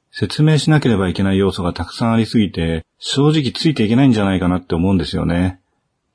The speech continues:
独りよがりで申し訳ないんですけど、今週もめんどくさい追加設定がありますので、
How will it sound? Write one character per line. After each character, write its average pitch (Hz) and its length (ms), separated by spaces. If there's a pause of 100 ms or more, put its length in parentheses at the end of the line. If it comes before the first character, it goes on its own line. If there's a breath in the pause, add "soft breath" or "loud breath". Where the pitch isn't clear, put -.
(140)
独 147 120
り 156 80
よ 160 100
が 143 100
り 107 60
で 101 80
申 101 160
し - 80
訳 123 160
な 123 100
い 123 60
ん - 20
で 98 80
す - 80
け 95 100
ど、 87 380 (380)
今 131 200
週 143 200
も 131 340
め 113 80
ん 113 60
ど 113 100
く - 80
さ 113 100
い 98 80
追 107 220
加 107 80
設 110 180
定 90 180
が 85 80
あ - 20
り 85 80
ま 95 100
す - 80
の 85 100
で、 80 300